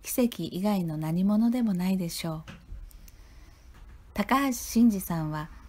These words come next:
その頃から太古のインドの様子が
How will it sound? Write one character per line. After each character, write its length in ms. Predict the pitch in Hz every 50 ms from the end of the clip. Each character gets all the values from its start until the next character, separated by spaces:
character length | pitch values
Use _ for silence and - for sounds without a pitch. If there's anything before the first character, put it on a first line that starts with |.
| - - - - -
そ 180 | - - - 180
の 140 | 185 196 208
頃 280 | - - 233 220 214
か 140 | 214 - 175
ら 180 | 160 156 165 - - - - - -
太 240 | - 247 247 254 240 247
古 120 | - 165
の 140 | 160 156 156 - -
イ 100 | 240 254
ン 100 | 277 254
ド 100 | 214 190
の 120 | 165 160
様 220 | 156 156 156 156 160
子 180 | - - -
が 200 | 160 165 156 170